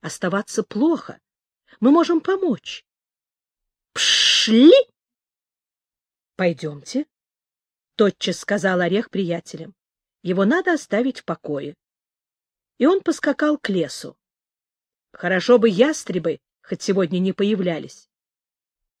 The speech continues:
"А в чём дело, Орех?" — сказал Серебряный. "Он злющий паршивец. С ним не подружишься".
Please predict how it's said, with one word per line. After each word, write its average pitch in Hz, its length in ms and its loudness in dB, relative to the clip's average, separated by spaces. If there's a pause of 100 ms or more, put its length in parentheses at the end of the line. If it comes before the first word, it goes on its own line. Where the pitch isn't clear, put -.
(140)
"А 254 100 2
в - 60 -10
чём 381 200 0
дело, 359 280 2
Орех?" — 160 380 -6 (220)
сказал 170 380 -6
Серебряный. 156 680 -8 (720)
"Он 311 380 2
злющий 311 680 2
паршивец. - 760 -8 (720)
С - 140 -10
ним 269 340 6
не 349 100 4
подружишься". 269 880 -2